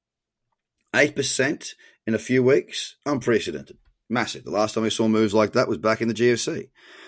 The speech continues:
So we do have the perfect storm. We, we, we do have a lot of the signs that this could get a lot worse before it gets better. And we do have Bitcoin today only down two point four percent. Now, a couple of scenarios for you to consider.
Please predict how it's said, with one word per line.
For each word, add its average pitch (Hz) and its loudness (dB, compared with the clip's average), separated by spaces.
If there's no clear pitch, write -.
So - 2
we 151 6
do 170 8
have 156 4
the 127 -6
perfect 123 0
storm. 92 -4
We, 123 -2
we, 120 -2
we 127 -2
do 151 -2
have 131 2
a 120 4
lot 113 2
of 135 -2
the 147 -8
signs 101 -2
that 101 -4
this 104 -6
could 104 -6
get 110 0
a 110 4
lot 110 0
worse 85 -2
before 80 -10
it - -10
gets 113 -6
better. 85 -6
And 135 2
we 139 4
do 147 6
have 165 4
Bitcoin 156 2
today 117 4
only 123 2
down 117 0
two 117 2
point 110 -6
four 117 4
percent. - -8
Now, 117 2
a - -16
couple 135 2
of 113 0
scenarios 113 0
for 101 -8
you 90 -6
to 80 -10
consider. - -4